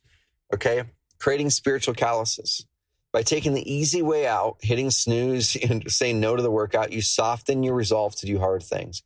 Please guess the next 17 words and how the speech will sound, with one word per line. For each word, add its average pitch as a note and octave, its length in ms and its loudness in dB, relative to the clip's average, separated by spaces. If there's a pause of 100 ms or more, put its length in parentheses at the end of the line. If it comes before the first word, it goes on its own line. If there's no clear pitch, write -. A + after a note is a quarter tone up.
Every C#3 340 0
single C#3+ 280 0
time B2+ 220 0
we A#2 100 2
say A2+ 200 0
no G#2+ 180 2
to G#2 60 -2
that F#2+ 200 0
hard F#2+ 200 0
thing, G2 200 -2
guys, G2 260 0 (380)
you A2 120 -2
soften G2 440 0
yourself. - 460 -4
You A#2 100 0
soften A2+ 420 0
yourself F#2+ 400 0